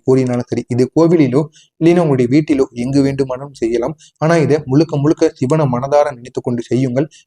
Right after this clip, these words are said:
நிச்சயமா உங்களுடைய வாழ்க்கையில ஒரு பெரிய மாற்றத்தை ஏற்படுத்தி கொடுக்கும். இந்த ஒரு வாக்கியம் கர்ம நிவர்த்தி சக்தி கொண்டதாக இருக்கும். முக்கியமா இந்த ஒரு தீபத்தை நீங்க ஏற்றும் பொழுது கோபத்துடன் இந்த ஒரு தீபத்தை ஏற்றவே கூடாது. அவசர அவசரமாக இந்த ஒரு தீபத்தை ஏற்றக்கூடாது.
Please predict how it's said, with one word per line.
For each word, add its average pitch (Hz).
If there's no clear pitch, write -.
நிச்சயமா 185
உங்களுடைய 127
வாழ்க்கையில 135
ஒரு 113
பெரிய 143
மாற்றத்தை 113
ஏற்படுத்தி 113
கொடுக்கும். 110
இந்த 151
ஒரு 143
வாக்கியம் 143
கர்ம 202
நிவர்த்தி 147
சக்தி 143
கொண்டதாக 120
இருக்கும். 117
முக்கியமா 165
இந்த 131
ஒரு 131
தீபத்தை 180
நீங்க 127
ஏற்றும் 131
பொழுது 117
கோபத்துடன் 170
இந்த -
ஒரு 117
தீபத்தை 160
ஏற்றவே 127
கூடாது. 120
அவசர 185
அவசரமாக 139
இந்த 120
ஒரு 113
தீபத்தை 139
ஏற்றக்கூடாது. 120